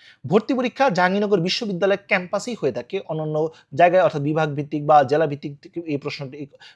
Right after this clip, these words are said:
পরীক্ষাগুলো নেওয়া হয় না, শুধুমাত্র জাহাঙ্গীরনগর বিশ্ববিদ্যালয় ক্যাম্পাসেই এই পরীক্ষাটি অনুষ্ঠিত হয়ে থাকে। ভর্তি পরীক্ষায় ক্যালকুলেটর, ঘড়ি এবং অন্য কোনো ডিভাইস সাথে আনা যায় না, পাওয়া গেলে ব্যবস্থা নেওয়া হয়।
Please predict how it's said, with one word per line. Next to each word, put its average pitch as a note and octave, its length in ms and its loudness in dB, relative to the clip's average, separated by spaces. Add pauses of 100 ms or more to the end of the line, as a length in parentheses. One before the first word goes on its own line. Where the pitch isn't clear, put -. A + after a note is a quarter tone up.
(140)
পরীক্ষাগুলো D3+ 440 0
নেওয়া D3+ 180 0
হয় F#3 140 -4
না, A3 120 0
শুধুমাত্র C4 360 -2 (420)
জাহাঙ্গীরনগর G#3 460 2
বিশ্ববিদ্যালয় E3 540 -2
ক্যাম্পাসেই F#3+ 460 -4 (120)
এই D3 140 -2
পরীক্ষাটি D3 400 -8
অনুষ্ঠিত C3 320 -10
হয়ে B2+ 140 -10
থাকে। - 180 -14 (840)
ভর্তি B3 260 4
পরীক্ষায় B3 300 -2
ক্যালকুলেটর, D3+ 540 2 (160)
ঘড়ি C#3 300 2
এবং C3+ 100 -4 (180)
অন্য G3 200 0
কোনো A#3 120 -4 (100)
ডিভাইস D3 320 0
সাথে E3 200 -8
আনা B2 180 -6
যায় G2 160 0
না, F2 60 -14 (560)
পাওয়া E3+ 180 10
গেলে G3+ 120 4 (140)
ব্যবস্থা C#3 320 0
নেওয়া G#2 180 -6
হয়। F2+ 140 -16